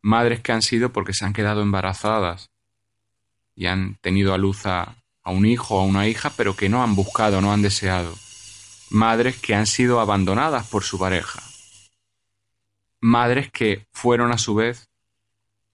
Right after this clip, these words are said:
hijas de matrimonio o de parejas que no querían tenerla y han desarrollado esa actividad maternal como forma de vincularse a crear una estructura familiar que le dé estabilidad, pero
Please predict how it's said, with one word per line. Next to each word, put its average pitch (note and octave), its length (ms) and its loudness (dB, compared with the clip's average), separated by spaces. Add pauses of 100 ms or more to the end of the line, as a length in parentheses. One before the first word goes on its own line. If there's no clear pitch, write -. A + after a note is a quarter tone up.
(120)
hijas A#2+ 640 -2 (560)
de F#2+ 140 -2
matrimonio G2+ 720 -2 (680)
o G2+ 100 -4
de G2 80 2
parejas G2+ 480 -2
que F#2 180 -2
no A#2 180 0
querían G2 360 0
tenerla F#2 540 -6 (640)
y - 80 -10
han G2 100 -2
desarrollado G2+ 720 -2 (880)
esa G#2 500 -6
actividad G2 600 -2
maternal G#2 580 -2
como F#2+ 220 -4
forma G#2 500 0
de G2+ 80 2
vincularse F#2+ 720 -2
a F#2 240 -4
crear G#2+ 300 2
una G#2+ 120 0
estructura G#2+ 440 -4
familiar G#2 440 0
que G#2 80 -4
le F#2 100 0
dé F#2+ 100 0
estabilidad, G2+ 600 -4
pero G2+ 300 -4